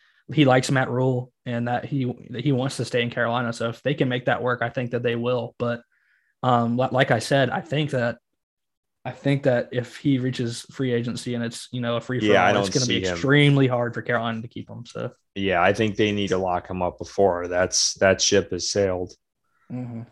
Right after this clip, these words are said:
Speaker 2: Um, and the Hassan thing, it's, it seems like that's it. The reality is, is he ain't gonna be back, but that's an, I mean, you're losing a t-,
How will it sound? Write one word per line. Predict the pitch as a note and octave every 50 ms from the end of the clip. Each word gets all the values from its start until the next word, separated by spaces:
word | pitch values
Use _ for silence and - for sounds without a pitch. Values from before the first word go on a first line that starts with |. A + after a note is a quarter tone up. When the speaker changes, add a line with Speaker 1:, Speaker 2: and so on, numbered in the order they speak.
| _ _ _ _ _ _ _ - -
Speaker 2:
Um, | F2+ F#2 D2 C2 B1+ - - D#3+ - - _ _ _ _ _ _ _ _ _ _ _ _ _ _ _ _ _ _ _ _ _ _ _ _ _ -
and | G#2+ A2+
the | A#2 A2+
Hassan | A2+ A2+ - - - A#2 A#2 A#2 A#2+ A#2+ A2+ -
thing, | A#2 A2+ A2+ A2 G#2+
it's, | G2 A2+ A2 - - - - A2+
it | A#2 A2+
seems | - - B2+ B2+ C3 B2+ A#2 A2
like | A#2+ A2+ G#2+ G2+
that's | G2+ A2 G#2+ G#2 - - - _ _ _ _ _ _ _ _ - _ - - -
it. | A2 G#2+ G#2+ - - _ -
The | - - - G#2+ G#2+
reality | G#2 G#2 G#2 G#2 G#2 G2+ G2+ G2+ G2+ G2+ G2+ G2
is, | G2 G2 G2
is | G2 F2+ -
he | - G#2 G2+ G2 F#2
ain't | F#2+ F#2 -
gonna | G2 F#2 F2
be | G2 F#2+ F#2+
back, | - F#2+ F#2 F#2 F#2 F#2 F#2+ - _ -
but | F#2+ F#2 - _ _ _ _ _ _ _ _ _ _ _ _ -
that's | - - -
an, | B2 A#2+
I | G#2 G#2
mean, | A2+ A#2 A2+ A2+
you're | A#2+ C3+
losing | B2+ A#2+ B2+ C#3 D3+ C3+ B2 A2 G2+
a | F#2+ F#2
t-, | - -